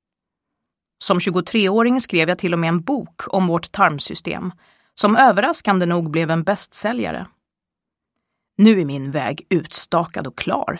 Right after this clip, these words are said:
tänkte jag. Jag sökte mig till ett sjukhus med särskild inriktning på matsmältningssystemet och påbörjade min specialiseringstjänstgöring. Där mötte jag verkligheten.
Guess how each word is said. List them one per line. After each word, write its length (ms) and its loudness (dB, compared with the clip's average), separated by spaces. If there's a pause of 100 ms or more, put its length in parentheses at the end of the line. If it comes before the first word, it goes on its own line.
(120)
tänkte 300 -6
jag. 180 -2 (1120)
Jag 140 2
sökte 400 -2
mig 200 4
till 140 -4
ett 100 -4
sjukhus 580 -4
med 160 -2
särskild 460 -2
inriktning 600 -2
på 100 -4
matsmältningssystemet 1700 -2 (220)
och 300 2
påbörjade 540 4
min 260 0
specialiseringstjänstgöring. 1800 -4 (1080)
Där 460 4
mötte 420 -4
jag 240 0
verkligheten. 1080 -4